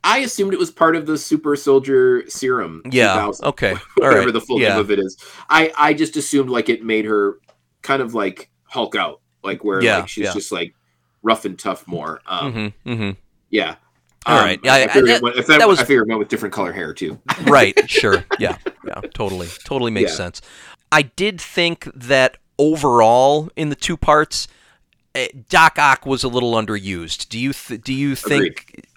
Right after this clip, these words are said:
Speaker 1: Agreed.
Speaker 2: do you think they should have come up with a different way to do that, or was he,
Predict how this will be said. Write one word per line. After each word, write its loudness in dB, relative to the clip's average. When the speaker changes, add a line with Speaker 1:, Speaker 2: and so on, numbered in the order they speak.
Speaker 1:
Agreed. -12
Speaker 2:
do -4
you -2
think -2
they 0
should 0
have -4
come 0
up 2
with -2
a -8
different -6
way 0
to -10
do -4
that, 4
or 2
was -4
he, -4